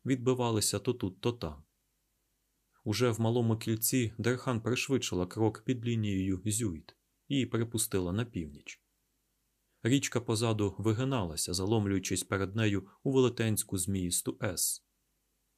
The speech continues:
А далі вирівнювала траєкторію і текла на схід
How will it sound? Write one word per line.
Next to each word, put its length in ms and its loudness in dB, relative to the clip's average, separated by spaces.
А 100 0
далі 480 2
вирівнювала 640 2
траєкторію 760 2
і 80 0
текла 480 2
на 140 0
схід 400 -2